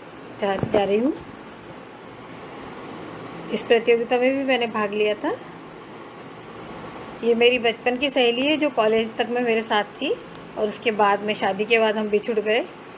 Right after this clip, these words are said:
वो मध्य प्रदेश में रह गई और मैं राजस्थान आ गई। तो सुनिएगा।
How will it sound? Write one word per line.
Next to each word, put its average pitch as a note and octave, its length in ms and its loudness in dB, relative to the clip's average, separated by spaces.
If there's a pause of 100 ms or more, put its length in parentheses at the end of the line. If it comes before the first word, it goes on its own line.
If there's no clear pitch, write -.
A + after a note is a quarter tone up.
(260)
वो A3 200 6
मध्य G#3 260 2
प्रदेश A#3 360 4
में C4 80 6
रह A#3 140 6
गई B3+ 220 4
और C4+ 100 2
मैं A3+ 160 2
राजस्थान F#3+ 500 0
आ F3+ 100 -4
गई। F3 180 -8 (1600)
तो F#3 280 2 (260)
सुनिएगा। G3 440 2